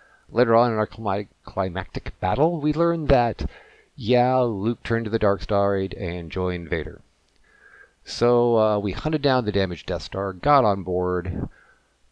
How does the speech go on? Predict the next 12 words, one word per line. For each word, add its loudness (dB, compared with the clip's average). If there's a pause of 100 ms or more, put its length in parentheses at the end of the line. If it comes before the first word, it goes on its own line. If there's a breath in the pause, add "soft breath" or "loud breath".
(180)
got 4
to -6
the 0
Emperor's -2
chambers, -8 (180)
<coughs> 10 (1120 loud breath)
where 4
we 2
find -2 (420)
Dark 4
Luke, -2
Vader, 4